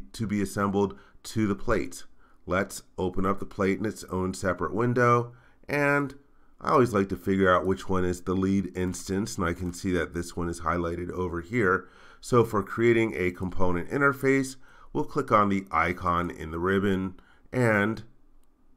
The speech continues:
for the name, I'm gonna change this to be called receiving. And from the drop-down list, I can see that this is going to be purely for receiving. It'll no longer be the default interface.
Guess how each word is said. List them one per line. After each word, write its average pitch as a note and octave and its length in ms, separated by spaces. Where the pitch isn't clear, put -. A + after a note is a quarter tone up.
for G2+ 200
the F#2 100
name, G#2 380
I'm F#2 160
gonna F2+ 220
change F#2+ 480
this E2 200
to - 220
be D#2+ 100
called D2 420
receiving. A2+ 840
And A2+ 540
from G2+ 200
the G2 80
drop-down F#2+ 600
list, F#2+ 200
I F#2 80
can F2 180
see F2+ 140
that E2 220
this F2 180
is E2 120
going F2+ 240
to E2+ 40
be F2+ 180
purely F#2 440
for B2 340
receiving. F#2+ 760
It'll G#2 220
no G2 220
longer F#2 320
be F2+ 140
the E2+ 120
default F#2 480
interface. A2+ 680